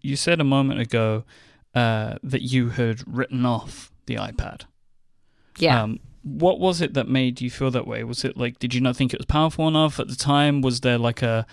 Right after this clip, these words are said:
Speaker 1: lack of apps? Like, how long ago would you say that you, you felt that way, and what ma-,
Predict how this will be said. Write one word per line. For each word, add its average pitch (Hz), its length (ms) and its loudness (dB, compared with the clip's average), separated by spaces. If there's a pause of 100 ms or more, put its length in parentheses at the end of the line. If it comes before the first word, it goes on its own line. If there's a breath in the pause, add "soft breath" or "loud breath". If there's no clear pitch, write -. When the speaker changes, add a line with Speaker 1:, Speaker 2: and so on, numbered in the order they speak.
(360 loud breath)
Speaker 1:
lack 131 300 0
of 120 80 2
apps? 139 360 0
Like, 120 120 0
how 160 160 2
long 175 200 0
ago 143 260 2
would 127 180 -4
you 127 60 -4
say 131 200 0
that 123 180 -6
you, 113 220 -6
you 113 160 -8 (140)
felt 120 200 0
that 113 140 -6
way, 110 200 -6
and 110 140 -2
what 127 120 -2
ma-, 117 160 -2